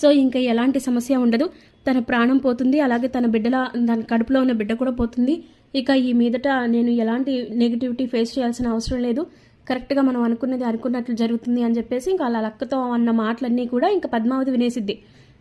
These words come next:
వినేసి, "ఈ దుర్మార్గుడు ఇంత నీచానికి ఒడిగట్టాడా, వీడిని చంపేయాలి" అని చెప్పి దగ్గరికి వెళ్ళిపోతుంటే, "అమ్మో, ముందు వదిన్ని కాపాడాలి, వదిన్ని ఆ స్వీట్స్ తినకుండా చేయాలి" అని చెప్పేసి ఇంకా వెంటనే వెళ్ళిద్ది. వెళ్తే ఇంకా అప్పుడు అరవింద ఏమో ఇంకా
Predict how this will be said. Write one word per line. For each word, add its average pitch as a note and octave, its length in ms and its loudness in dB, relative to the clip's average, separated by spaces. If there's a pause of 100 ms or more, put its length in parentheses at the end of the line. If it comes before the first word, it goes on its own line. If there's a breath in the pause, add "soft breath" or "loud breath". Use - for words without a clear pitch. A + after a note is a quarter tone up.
వినేసి, C#4 360 4
"ఈ D#4 60 2
దుర్మార్గుడు B3 480 0
ఇంత A#3+ 160 0
నీచానికి B3 420 -2
ఒడిగట్టాడా, A#3+ 480 0 (280 loud breath)
వీడిని C4 360 4
చంపేయాలి" B3+ 640 2
అని A#3+ 80 0
చెప్పి A#3+ 200 -2
దగ్గరికి A#3+ 280 -2
వెళ్ళిపోతుంటే, B3 400 0
"అమ్మో, B3 200 2
ముందు A#3+ 480 0 (320 loud breath)
వదిన్ని A#3+ 360 4
కాపాడాలి, A#3+ 600 -2 (320 loud breath)
వదిన్ని C4+ 360 4
ఆ B3 80 0
స్వీట్స్ C4 420 -6
తినకుండా B3+ 400 0
చేయాలి" A#3+ 440 0
అని A#3+ 180 0
చెప్పేసి B3 460 -2
ఇంకా D4+ 160 -2
వెంటనే B3+ 260 -2
వెళ్ళిద్ది. A3 380 -2 (440 soft breath)
వెళ్తే D4 420 2
ఇంకా D#4 220 0
అప్పుడు C#4 480 0
అరవింద C4 460 0
ఏమో B3+ 340 0
ఇంకా D#4+ 200 0